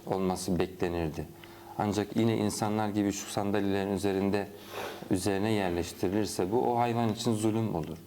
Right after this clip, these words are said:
Çünkü o ora-, orayı değil yerde uzanmayı rahatça, e, gerilmeyi hak ediyor. İnsanlarla aynı düzeyde, aynı yerde oturmak onun için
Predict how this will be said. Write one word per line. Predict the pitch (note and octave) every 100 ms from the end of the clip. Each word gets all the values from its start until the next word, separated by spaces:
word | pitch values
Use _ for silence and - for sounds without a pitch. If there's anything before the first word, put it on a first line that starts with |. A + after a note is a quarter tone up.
| - - - - -
Çünkü | - G#2 A2+
o | G#2+ A2+
ora-, | - G#2+ G#2+ - - - -
orayı | - G#2+ G#2 G2
değil | G2 B2
yerde | A#2 A2 G2+ A2+
uzanmayı | G#2+ G2+ G2 F#2 F2 F2
rahatça, | F2 E2+ - F2+
e, | - - - - - - - - - - F#2+
gerilmeyi | G2+ F#2+ G2 G2 F#2
hak | F2 F2
ediyor. | F2 D#2+ E2 D2+ - - - - - -
İnsanlarla | G#2+ - G#2 G#2+ G#2+ G2+
aynı | G2 G#2 G2+
düzeyde, | F2+ E2+ F#2+ F2+
aynı | - G2+ F#2+
yerde | F#2 F#2 G2
oturmak | F2+ - F#2+ A2+ A#2
onun | A2+ A2+
için | G2+ B2+ B2+